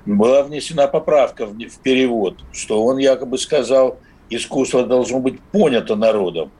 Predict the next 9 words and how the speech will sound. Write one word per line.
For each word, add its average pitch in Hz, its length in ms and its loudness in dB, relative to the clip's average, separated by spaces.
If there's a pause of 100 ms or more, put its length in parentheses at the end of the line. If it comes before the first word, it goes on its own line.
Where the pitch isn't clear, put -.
(220)
И 104 100 -4
это 117 200 2
совсем 135 640 0
разное 127 520 2
направление 127 720 -2
вектора. 120 540 -4 (300)
С - 100 -4
одной 127 320 2
стороны, 131 640 0